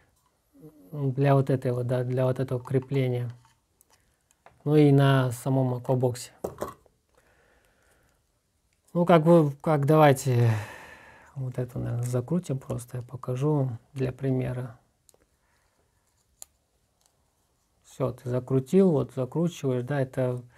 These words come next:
это лучше, чем вот так её крутить саму, да, вот эту вот, э, площадку для телефона, да, это ещё здесь не позволяет, но я вообще говорю, бывает такие тоже площадки, только без вот этой, нужно закручивать его.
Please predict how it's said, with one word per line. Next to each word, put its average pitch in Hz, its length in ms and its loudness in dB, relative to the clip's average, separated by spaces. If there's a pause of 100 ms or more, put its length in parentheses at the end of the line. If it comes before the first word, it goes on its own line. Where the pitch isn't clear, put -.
(320)
это 135 220 -2
лучше, 170 360 2
чем 135 240 -4
вот 123 120 -4
так 127 320 -2
её 123 140 -4
крутить 127 480 -4
саму, 131 400 0
да, 131 180 2
вот 123 220 -4
эту 123 240 -6
вот, 120 160 -6 (520)
э, 120 480 -6 (160)
площадку 131 460 -4
для 123 160 -2
телефона, 123 680 -4
да, 127 200 -2
это 120 220 -10
ещё 123 420 -8
здесь 120 280 -8
не 123 120 -6
позволяет, 131 640 -2
но 127 100 -6
я 127 80 -4
вообще 131 320 -4
говорю, 120 340 -6
бывает 123 400 -6 (720)
такие 123 380 0
тоже 123 380 -2
площадки, 131 540 -6
только 123 260 -12
без 120 200 -2
вот 123 180 -2
этой, 143 320 -4
нужно 123 340 -4
закручивать 131 640 -4
его. 120 260 -14